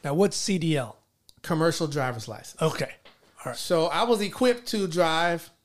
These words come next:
Speaker 2: any type of truck.
Speaker 1: Okay.
Speaker 2: Um, the, the, the, the fifty-three foot, uh, box truck,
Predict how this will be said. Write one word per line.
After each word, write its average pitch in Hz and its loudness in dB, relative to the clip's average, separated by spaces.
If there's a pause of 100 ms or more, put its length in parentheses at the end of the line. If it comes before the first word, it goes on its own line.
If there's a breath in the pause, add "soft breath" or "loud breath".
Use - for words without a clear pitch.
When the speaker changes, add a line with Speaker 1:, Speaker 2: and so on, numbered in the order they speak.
(100)
Speaker 2:
any 202 0
type 160 -2
of 143 -4
truck. - -10 (260)
Speaker 1:
Okay. 143 -6 (240)
Speaker 2:
Um, 120 -6 (920)
the, 131 -4
the, 127 -6 (100)
the, 131 -4
the 131 -6
fifty-three 175 -2
foot, 190 0 (680)
uh, 131 -8
box 165 0
truck, 240 -4